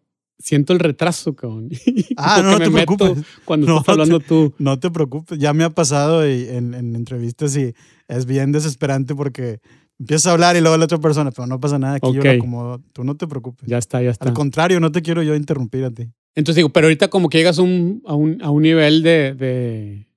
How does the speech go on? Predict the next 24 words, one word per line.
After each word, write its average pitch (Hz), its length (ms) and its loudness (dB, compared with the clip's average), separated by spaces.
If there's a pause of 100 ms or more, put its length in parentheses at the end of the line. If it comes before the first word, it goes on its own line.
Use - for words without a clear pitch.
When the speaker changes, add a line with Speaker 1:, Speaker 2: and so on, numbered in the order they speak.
(100)
Speaker 1:
de, 135 240 -14
de, 135 180 -10
de 131 80 -8
madurez 139 680 -2 (920)
y, 127 760 -6
y 139 220 -6
con 156 320 -4
lo 143 140 0
que 139 100 -8
pide 143 200 -2
el 165 100 -2
proye-, 156 280 -4
lo 139 140 -6
que 135 140 -8
pide 156 180 0
el 170 100 -2
pro-, 165 180 -6
el, 120 600 -8
el 139 100 -6
producto, 147 500 -2
pues, 147 240 -6
el 139 80 -12
proyecto. 127 540 -8 (840)
Este, 120 1120 -10